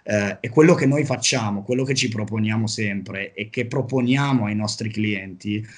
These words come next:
eh, che per lo più ormai stanno diventando startup, è dire sia a loro che a noi, concentriamoci su quello che è il vostro core business, facciamo bene quello,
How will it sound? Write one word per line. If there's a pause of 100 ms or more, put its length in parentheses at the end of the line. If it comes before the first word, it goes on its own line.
(120)
eh,
che
per
lo
più
ormai
stanno
diventando
startup, (340)
è
dire
sia
a
loro
che
a
noi,
concentriamoci
su
quello
che
è
il
vostro
core
business,
facciamo
bene
quello,